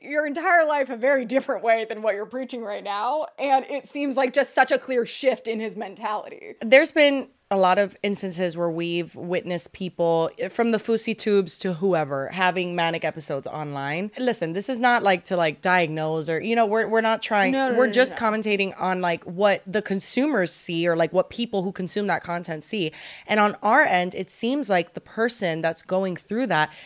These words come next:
Speaker 2: is so disconnected from, like, not only that moment, but everything they've ever done. It seems like there
Speaker 1: Mm-hmm.
Speaker 2: is no realm,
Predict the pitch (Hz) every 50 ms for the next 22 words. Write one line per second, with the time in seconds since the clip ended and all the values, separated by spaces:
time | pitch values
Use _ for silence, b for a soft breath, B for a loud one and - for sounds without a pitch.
0 | B B B 220 220 - - - - - - - - 214 214 233 277 285 220 180
1 | 214 202 - - - 190 180 180 202 247 - - - 151 151 - - 190 180 185
2 | 175 175 - B B B B 202 226 269 359 403 392 311 214 165 185 196 208 196
3 | 185 180 196 240 240 180 - 185 170 - - - 190 208 220 302 320 285 - 240
4 | 214 196 185 175 165 175 175 208 233 190 165 139 143 147 151 170 208 - 240 233
5 | - - 285 277 247 262 254 214 240 233 226 226 226 190 208 202 202 220 247 269
6 | 277 240 208 196 196 208 214 233 247 240 226 214